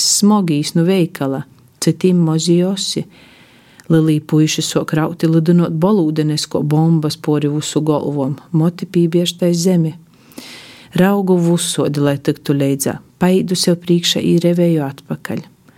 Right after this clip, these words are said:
Pakaplēju gobalu i tūlaikai rūkom. Pīkiustu, rūkos jau tulznas. Lilī puiši dora pa sovam, nūpļaunai kapli vusu i sasprauš runkuļus atpakaļ.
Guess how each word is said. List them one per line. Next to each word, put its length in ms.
Pakaplēju 720
gobalu 460
i 80
tūlaikai 680
rūkom. 500
Pīkiustu, 680
rūkos 400
jau 120
tulznas. 640
Lilī 240
puiši 480
dora 240
pa 160
sovam, 480
nūpļaunai 800
kapli 480
vusu 440
i 80
sasprauš 680
runkuļus 560
atpakaļ. 480